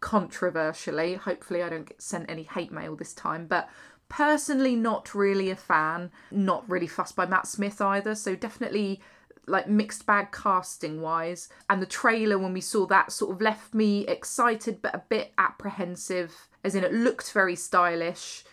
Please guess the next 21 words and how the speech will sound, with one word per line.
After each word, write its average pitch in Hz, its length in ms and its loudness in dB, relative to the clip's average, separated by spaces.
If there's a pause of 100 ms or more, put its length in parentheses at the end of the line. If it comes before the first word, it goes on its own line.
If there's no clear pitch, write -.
(160)
I 180 120 2
imagined 185 340 0
it 190 80 -2
would 180 100 -6
sound 269 400 0
very 175 220 0
stylish, 165 560 0
but - 140 -4
I - 20 0
wasn't 175 300 -4
sure 180 180 -6
how 180 160 -4
the 160 80 -6
time 170 300 -6
travel 185 320 -8
aspect - 340 -8
would 175 160 -8
work 175 320 -6
in 180 100 -10
particular. - 480 -10
So 180 200 -2